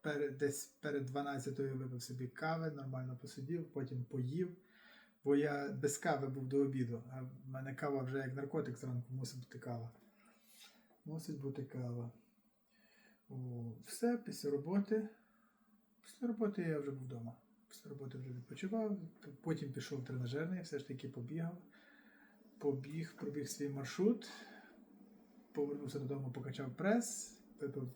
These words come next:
порошочок, потім повечеряли. І зараз відпочивати. Десята год-, одинадцята? Ух, одинадцята година. Все, вже треба йти спати, навалю з ніг.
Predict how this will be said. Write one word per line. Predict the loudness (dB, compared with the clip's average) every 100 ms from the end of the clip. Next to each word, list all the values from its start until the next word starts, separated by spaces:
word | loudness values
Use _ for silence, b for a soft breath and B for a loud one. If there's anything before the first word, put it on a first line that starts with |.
| -4
порошочок, | 0 4 6 4 2 -4 -6
потім | -6 -4 -4
повечеряли. | -2 -4 0 2 4 4 4 -2 B B B -8 0
І | 0
зараз | 2 -2 -2
відпочивати. | -6 -6 -4 -2 -2
Десята | -2 0 0 2 2
год-, | 2 0 2
одинадцята? | 8 10 8 6 -6 -4
Ух, | -2 -2 -2
одинадцята | -2 0 0 -2 -4
година. | -2 -4 -6 -12 -14
Все, | -10 -6
вже | -6 -6
треба | -6 -6 -6
йти | -6 -6
спати, | -6 -6 -6 -6
навалю | -2 0 0 0
з | -4
ніг. | -6 -6